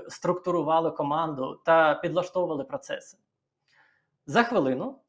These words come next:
ми познайомимо вас із компанією, але перш за все дозвольте нам спочатку представитися. Мене звати Олександр Леущенко, я Google Developer Expert у Flutter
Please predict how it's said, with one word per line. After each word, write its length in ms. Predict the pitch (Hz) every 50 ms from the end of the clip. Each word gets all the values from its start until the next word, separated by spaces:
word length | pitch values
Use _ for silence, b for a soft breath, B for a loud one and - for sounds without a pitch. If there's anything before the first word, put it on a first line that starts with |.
| _ -
ми 140 | 196 262
познайомимо 680 | 269 262 208 190 220 196 170 139 131 127 117 117 123 -
вас 340 | - 123 139 147 156 151 -
із 140 | 170 139 113
компанією, 640 | - 151 131 - 139 139 139 139 143 147 - - - -
але 500 | - 143 143 147 147 143 143 143 143 -
перш 120 | - 233 226
за 100 | 208 208
все 180 | 180 - 202
дозвольте 400 | 156 139 135 127 156 160 156 -
нам 300 | 127 135 147 147 147 147 147
спочатку 400 | - - - 131 131 131 - -
представитися. 680 | 131 - 131 - - - 147 147 - - - - - - - _ _ _ _ _ _ _ _ _ _ _ b b b b b b b b b b
Мене 200 | - 185 240 294
звати 260 | 254 196 190 175 -
Олександр 440 | 147 131 131 131 - 143 131 127 127
Леущенко, 640 | 123 127 143 165 160 - 196 175 175 190 180 180 175 -
я 380 | 147 139 165 170 160 156 151 135
Google 200 | 175 180 170 147
Developer 460 | 131 135 131 131 131 - 127 - -
Expert 420 | 190 202 - - - 185 170 160 -
у 260 | - 170 165 170 170
Flutter 420 | - - 151 147 147 147 143 135